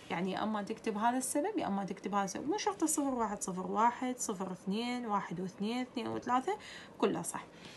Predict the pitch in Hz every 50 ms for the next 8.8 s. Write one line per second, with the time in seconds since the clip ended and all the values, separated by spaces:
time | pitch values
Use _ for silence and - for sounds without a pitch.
0 | - - - - 214 214 240 226 233 226 220 226 247 262 262 - - - - -
1 | - - - - 202 196 196 190 175 - - 214 - 262 262 254 277 302 302 -
2 | 320 320 320 320 - 320 311 320 330 311 320 262 254 - 233 - - 202 185 208
3 | 196 196 196 196 196 - - 196 196 247 277 285 294 294 294 294 294 294 - 277
4 | 285 302 330 339 311 311 - 226 - 269 262 - 254 269 269 - 277 311 320 311
5 | - 285 - 247 - 233 233 220 226 226 247 285 320 320 - 240 220 226 220 185
6 | 208 220 240 226 - - 190 170 170 180 175 185 190 190 190 196 185 262 247 220
7 | 190 185 - - - 233 - - 262 262 - 254 - 277 302 320 294 247 226 185
8 | - 196 196 - - 233 214 - - 208 208 220 247 277 320